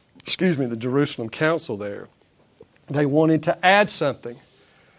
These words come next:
because it suited them. You have to go back and say, "Well, what was the motivation for that?" Were there people there over that issue wanting these new Gentile,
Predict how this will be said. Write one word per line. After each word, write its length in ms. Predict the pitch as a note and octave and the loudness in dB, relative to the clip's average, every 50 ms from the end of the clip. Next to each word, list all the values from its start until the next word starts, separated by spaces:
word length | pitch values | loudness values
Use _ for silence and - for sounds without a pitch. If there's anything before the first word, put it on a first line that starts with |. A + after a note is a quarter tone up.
| _ _ _ _ _ _ _ _ _ _ - | _ _ _ _ _ _ _ _ _ _ -10
because 300 | C#3 C#3 - D#3+ C#3 D#3+ | -8 -4 -2 -2 -2 -2
it 100 | D3+ - | -4 -2
suited 480 | - - - G3 F#3+ F3 F3 F3+ D3 | -2 2 4 4 6 6 4 2 4
them. 300 | C3 F#3 A3+ A#3+ F#3+ C3+ | 4 4 6 6 4 4
You 80 | C#3 C#3+ | 2 2
have 140 | E3 D#3+ - | 2 0 0
to 40 | |
go 100 | D3+ E3+ | 0 2
back 100 | E3 D#3+ | 2 2
and 60 | D3+ C3+ | 2 2
say, 60 | D#3+ | 0
"Well, 100 | D#3 D3+ | 0 2
what 200 | F#3 A#3+ D4+ D#4 | 2 2 0 0
was 100 | B3 - | -2 -2
the 60 | A3 | 0
motivation 580 | G3+ G3+ G#3 F#3 D#3+ D#3+ F3 F3+ F3+ - C#3 B2 | 0 2 2 2 2 0 0 0 0 -4 -8 -8
for 120 | - C3 | -6 -8
that?" 260 | A#2 A2 A2 - - - _ - _ _ _ _ _ _ _ - | -8 -8 -8 -10 -16 -20 _ -20 _ _ _ _ _ _ _ -2
Were 280 | D#3 D3+ G#3 B3+ D#4 | 6 8 8 10 10
there 180 | D4 C#4+ A#3+ G#3+ | 8 6 6 6
people 460 | - - F#3+ G#3 G3+ G3+ F3+ E3+ D#3+ | 4 2 0 0 0 -2 -4 -4 0
there 560 | C#3+ E3 E3+ F3 F3 F3 E3+ E3+ F3 E3 D3 - _ _ - | 4 4 6 8 8 8 6 6 2 0 -6 -14 _ _ 0
over 280 | - D3+ E3+ C#3+ C#3 C3+ | 4 4 4 4 4 6
that 280 | D3 D#3+ E3 D3+ - | 6 6 6 6 4
issue 680 | - D#3 E3 D#3 - - D3+ D3 D3+ D3+ D3 D3+ D#3+ D#3 _ _ _ _ _ _ _ - | 2 2 2 2 2 0 0 2 2 2 0 -2 -8 -14 _ _ _ _ _ _ _ -2
wanting 320 | C3+ D3+ D#3+ D#3+ D#3 D3+ | 4 4 6 6 6 4
these 220 | C3+ C#3+ C#3+ B2 B2 | 2 2 0 0 0
new 420 | C#3 C#3+ D#3 E3 F3 E3+ E3+ D#3 | 0 4 4 6 6 6 4 2
Gentile, 920 | B2+ A2 A2+ D3 D#3 D#3 D3+ D3+ - D#3+ D3+ D3+ D3+ C#3+ C#3 C#3 C3+ - | -2 -2 2 2 4 4 2 0 0 2 4 4 4 4 4 2 0 -2